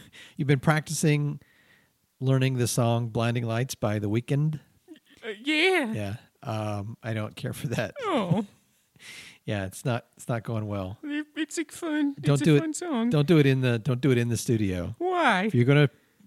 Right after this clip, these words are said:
Speaker 1: if you're gonna be The Weeknd, do it outside the studio.
Speaker 2: The, The Weeknd?
Speaker 1: Yeah.
Speaker 2: Is that how you pronounce it?
Speaker 1: Uh, <laughs> yeah. That's how
Speaker 2: Okay.
Speaker 1: you, that's how it's spelled. That's how it's
Speaker 2: Uh,
Speaker 1: pronounced.
Speaker 2: Weeknd.
Speaker 1: That's what I wrote down here.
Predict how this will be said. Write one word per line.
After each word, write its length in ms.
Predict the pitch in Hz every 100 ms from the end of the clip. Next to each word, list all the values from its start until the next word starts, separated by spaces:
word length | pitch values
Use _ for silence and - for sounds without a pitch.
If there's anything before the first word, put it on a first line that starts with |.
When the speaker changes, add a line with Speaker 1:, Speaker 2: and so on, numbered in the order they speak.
| -
Speaker 1:
if 100 | 127
you're 60 | 143
gonna 140 | 160
be 100 | 143
The 120 | 120
Weeknd, 500 | 117 180 120 107 117 - _ _
do 140 | 139
it 140 | 135 - -
outside 380 | 139 156 139 113
the 60 |
studio. 580 | 123 147 113 95 87 98 - _ _ _ _ _
Speaker 2:
The, 140 | 214 185 _ _ _
The 60 | 175
Weeknd? 500 | 175 247 330 349 320 - - -
Speaker 1:
Yeah. 220 | 131 95 - _ _ -
Speaker 2:
Is 120 | 220
that 120 | 277
how 80 | 302
you 180 | 302 285
pronounce 480 | 302 294 240 262 -
it? 140 | 349 - _ _ _ _ _ _ _
Speaker 1:
Uh, 640 | 135 135 135 135 135 131 143 - _ -
<laughs> 420 | - - - - -
yeah. 180 | 339 - _ - -
That's 140 | 427
how 100 | 185
Speaker 2:
Okay. 80 | 170
Speaker 1:
you, 100 | 170
that's 240 | 170 - -
how 100 | 175
it's 120 | 160
spelled. 280 | - 214 113
That's 120 | 107
how 80 | 269
it's 100 | 269
Speaker 2:
Uh, 40 |
Speaker 1:
pronounced. 380 | 226 151 - -
Speaker 2:
Weeknd. 420 | 254 262 180 180 196 -
Speaker 1:
That's 160 | 156 -
what 100 | 151
I 60 | 143
wrote 180 | 139
down 200 | 139 165
here. 260 | 127 101 98